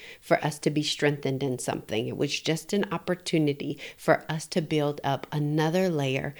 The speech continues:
for where it is that we're going, because I can promise you that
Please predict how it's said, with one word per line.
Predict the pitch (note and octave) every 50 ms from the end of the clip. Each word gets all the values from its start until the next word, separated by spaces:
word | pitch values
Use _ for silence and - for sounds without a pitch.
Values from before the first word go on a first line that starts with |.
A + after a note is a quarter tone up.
| - - -
for | - - D#3+ C#3+
where | C3+ C3+ D3 D3+ D#3 D#3
it | D#3 C#3+ C#3+
is | C#3 C#3 C#3+ C#3+ - - -
that | - C#3 - - -
we're | D3+ D3
going, | C#3+ C#3+ C#3 C#3+ C#3 C3+ A2+ A#2+ B2+ - - - - - - -
because | - D3 D3 - E3+ C#3 C3+ - - -
I | - C3 C#3
can | C#3+ - E3 D#3+ D3+
promise | - - - C3+ C3+ C3+ C#3 - - -
you | - - C3+
that | - D3 - -